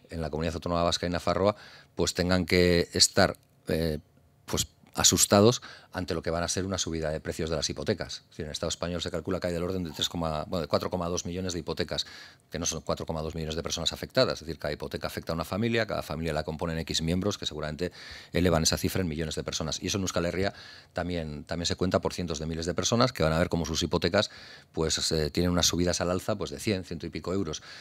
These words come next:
de bancos que han ganado mucho dinero, que van a seguir ganando mucho más dinero y que tampoco en contraprestación hacen nada. Es decir, porque las comisiones bancarias, por tener el dinero allí, no por hacer nada más, te las siguen cobrando igual, tienes que seguir peleando con ellos que no te cobren las comisiones bancarias,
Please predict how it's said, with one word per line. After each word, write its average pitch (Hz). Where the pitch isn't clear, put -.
de 85
bancos 98
que -
han 87
ganado 90
mucho 92
dinero, 110
que 82
van 107
a 104
seguir 82
ganando 82
mucho 95
más 90
dinero 104
y 101
que 92
tampoco 85
en 117
contraprestación 85
hacen 85
nada. 107
Es 78
decir, 92
porque 78
las 76
comisiones 87
bancarias, 101
por -
tener 104
el 98
dinero 95
allí, 107
no 87
por 95
hacer 85
nada 90
más, 107
te -
las 80
siguen 95
cobrando 92
igual, 113
tienes 90
que 90
seguir 87
peleando 92
con 92
ellos 92
que -
no 90
te 85
cobren 90
las 90
comisiones 92
bancarias, 107